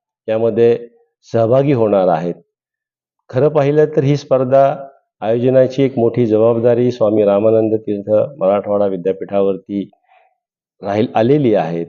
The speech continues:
आणि मागील तीन वर्ष हे विद्यापीठ सातत्यानं अतिशय चांगल्या रीतीनं या स्पर्धेचं आयोजन करतं.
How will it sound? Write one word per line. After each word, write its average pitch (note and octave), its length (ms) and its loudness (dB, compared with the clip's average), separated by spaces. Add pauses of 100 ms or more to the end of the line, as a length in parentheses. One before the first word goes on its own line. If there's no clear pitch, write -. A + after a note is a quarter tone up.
(280)
आणि B2 140 -2
मागील C#3 340 0
तीन E3 320 2
वर्ष A2 300 -2 (400)
हे C#3+ 140 2
विद्यापीठ G2+ 560 -2 (460)
सातत्यानं G#2 800 -2 (400)
अतिशय D3+ 320 -4
चांगल्या C3+ 400 0
रीतीनं B2 640 0
या G#2+ 120 2
स्पर्धेचं G#2+ 580 0
आयोजन G2+ 440 0
करतं. A2+ 360 0